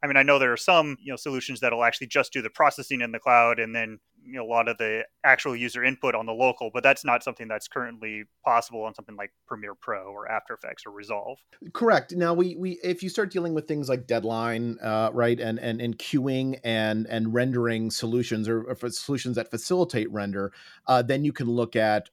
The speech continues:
Speaker 2: offloading the processing to the cloud, but you still are uploading some kind of content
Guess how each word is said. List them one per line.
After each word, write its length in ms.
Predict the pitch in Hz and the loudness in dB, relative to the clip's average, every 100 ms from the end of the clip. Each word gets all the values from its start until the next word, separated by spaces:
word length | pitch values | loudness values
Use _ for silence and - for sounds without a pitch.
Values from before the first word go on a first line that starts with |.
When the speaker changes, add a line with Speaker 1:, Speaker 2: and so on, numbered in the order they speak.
| - | 0
Speaker 2:
offloading 800 | 113 117 - 113 107 104 101 107 | 2 2 0 -2 0 -4 -6 -4
the 120 | 104 | -6
processing 580 | - - 147 - 127 107 | -6 2 2 2 -2 -2
to 100 | - | -4
the 80 | 95 | -6
cloud, 400 | - 95 92 95 - _ - | -4 -2 -2 -6 -12 _ 2
but 180 | 123 135 | 2 2
you 80 | |
still 240 | 107 - 131 | -6 0 2
are 180 | 117 135 | 2 2
uploading 560 | 127 120 110 107 107 - | 2 2 2 0 -4 -8
some 280 | - 127 | -4 -2
kind 220 | 123 123 113 | -2 -2 -4
of 80 | |
content 480 | - 110 107 117 117 | -4 -4 -4 -4 -6